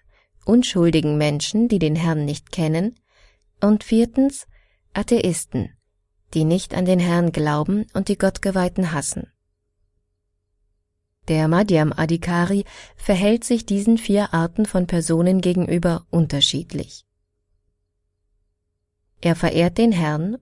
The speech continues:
und betrachtet ihn als das Ziel seiner Liebe, und er schließt Freundschaft mit den Gottgeweihten. Er versucht in den Herzen der Unschuldigen, die schlummernde Gottesliebe zu erwecken, doch er meidet die Atheisten,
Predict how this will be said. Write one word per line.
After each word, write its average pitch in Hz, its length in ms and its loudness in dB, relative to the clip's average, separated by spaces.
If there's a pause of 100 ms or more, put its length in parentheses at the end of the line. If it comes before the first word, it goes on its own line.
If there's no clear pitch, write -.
(160)
und 214 160 -2
betrachtet 175 580 -2
ihn 180 220 0
als - 260 -6
das - 280 -4
Ziel 180 360 0
seiner 180 300 0
Liebe, 170 420 0 (720)
und 180 240 0
er 208 120 0
schließt 233 340 0
Freundschaft 165 640 0
mit 208 140 -2
den 214 140 2
Gottgeweihten. 139 800 -4 (1200)
Er 208 140 2
versucht 233 440 2
in 185 100 0
den 175 160 2
Herzen 175 460 0
der 156 180 -2
Unschuldigen, 175 680 2 (460)
die 202 80 0
schlummernde 214 580 4
Gottesliebe 170 760 -2
zu - 180 -6
erwecken, 165 520 -2 (720)
doch 190 140 -2
er 190 160 -2
meidet 170 640 0
die 208 140 -6
Atheisten, 185 800 -4